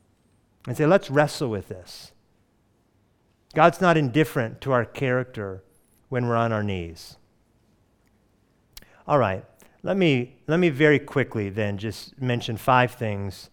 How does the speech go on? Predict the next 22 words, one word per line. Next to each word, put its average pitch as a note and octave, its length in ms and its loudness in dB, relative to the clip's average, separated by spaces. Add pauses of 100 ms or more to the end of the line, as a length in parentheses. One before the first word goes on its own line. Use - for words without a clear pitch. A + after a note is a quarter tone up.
(360)
that, G#2+ 520 0
uh, G#2 520 -4
I, B2 380 0
I - 20 -2
think, A#2+ 340 -6
if A#2+ 160 -6
you B2 80 -2
will, A#2+ 120 2
we A#2 100 -2
can G#2+ 240 -6
do. G2 500 -4 (600)
Um, G2 500 -8 (1040)
I'm A#2 80 -2
gonna B2+ 140 0
do A#2+ 120 -2
this A2 160 -4
very G#2+ 240 0
quickly, F#2+ 500 -12 (180)
all G#2+ 100 -6
right? G#2+ 400 -2
Number C#3 300 0
one, F#2+ 440 -4